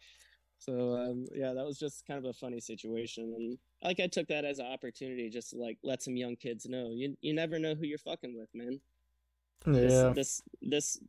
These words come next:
Speaker 1: sissy cyclist in his little spandex shorts on the side of the road showed up six hours later, a hundred miles later, in the middle of the
Speaker 2: <laughs>
Speaker 1: night,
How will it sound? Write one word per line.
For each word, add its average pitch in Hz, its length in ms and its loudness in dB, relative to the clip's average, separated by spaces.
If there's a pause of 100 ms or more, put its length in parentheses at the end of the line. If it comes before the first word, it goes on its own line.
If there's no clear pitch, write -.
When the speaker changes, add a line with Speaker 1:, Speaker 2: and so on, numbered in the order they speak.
(100)
Speaker 1:
sissy - 580 -2
cyclist 151 540 -6
in 147 100 -4
his 139 140 -8
little 139 160 -6
spandex 143 520 -6
shorts 135 340 -8
on 135 80 -4
the 131 80 -6
side 131 240 -4
of 127 60 -4
the 123 120 -4
road 139 220 -2
showed 131 240 -8
up 127 160 -8
six - 280 -10
hours 120 280 -4
later, 127 320 -2
a 117 80 -4
hundred 123 260 -8
miles 117 340 -6
later, 120 260 0 (340)
in - 80 2
the 143 80 6
middle 131 240 4
of 143 80 4
the 120 60 -4
Speaker 2:
<laughs> 131 140 -4
Speaker 1:
night, 127 200 -6